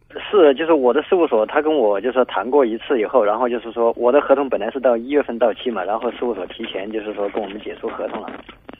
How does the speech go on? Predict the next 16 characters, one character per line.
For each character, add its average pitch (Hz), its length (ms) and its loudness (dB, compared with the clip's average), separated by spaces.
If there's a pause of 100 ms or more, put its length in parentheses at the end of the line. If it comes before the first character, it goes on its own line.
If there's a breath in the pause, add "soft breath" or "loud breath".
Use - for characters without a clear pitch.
(480)
呃， 123 340 0
应 165 120 -2
该 190 120 0
是 151 180 -2
受 151 80 -2
到 135 100 2
一 131 100 0
些 127 120 0
外 131 180 6
在 117 120 2
的 101 100 0
压 117 160 6
力 117 100 0
吧， 92 200 0
因 147 120 -4
为 143 160 2